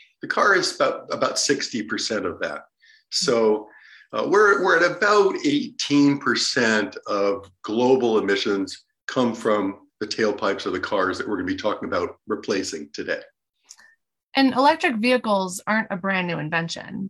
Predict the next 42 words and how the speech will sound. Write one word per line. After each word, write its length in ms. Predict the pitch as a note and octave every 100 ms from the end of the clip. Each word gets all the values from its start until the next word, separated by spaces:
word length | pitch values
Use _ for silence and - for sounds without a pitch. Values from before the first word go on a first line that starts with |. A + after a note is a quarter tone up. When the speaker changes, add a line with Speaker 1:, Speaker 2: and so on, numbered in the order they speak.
| -
Speaker 2:
Do 100 | G3+
we 100 | G#3
wanna 240 | G#3 G3+ G3+
just, 300 | G3+ F#3+ - _ _ -
uh, 100 | - - _ -
talk, 220 | - G3+ -
will 380 | G#3 G#3+ B3+ A#3+
you 260 | A3+ C4
please 400 | G#3 G#3 F#3+ A#3 A#3+
<laughs> 40 |
Speaker 1:
Yeah, 60 | C4+
Speaker 2:
talk 200 | - G#3+ - - - A#3
Speaker 1:
I 120 | A#3
Speaker 2:
a 140 | A3+
little 200 | A3+ A3+
bit 100 | A3+
about 280 | A3 G#3 F3+
the 80 | G3
history 640 | G#3 C#4+ - A#3 G3+ F#3
of 180 | F#3 F3
E 560 | F3+ G3 F#3 A3 A#3+ F#3
Vs 140 | E3+
and 520 | - E3 D#3+ D#3+ D#3+ - _ _ _ _
kind 180 | - G3+
of 120 | F#3+
their 120 | F#3
evolution? 840 | C3+ F#3 F3+ F#3+ G3+ B2 B2 C#3 E3+ _ _ _ _ _
Speaker 1:
It's, 220 | B2+ -
it's 180 | C3+ -
such 200 | F#3 F#3
a 60 |
fun 280 | G#2+ C#3 C3+
story 480 | C3 - B2 B2 G#2+
that, 280 | F#2+ F#2+ - -
that 160 | G#2 G#2
Henry 280 | - C#3 C#3
Ford's 480 | G2 - B2+ A#2 -
wife 540 | F2+ G#2+ A#2 F#2+ - - _ _ _
drove 360 | - A#2 A#2+ A2
an 180 | G2 A2
E 200 | A2+ G#2
V, 120 | G2+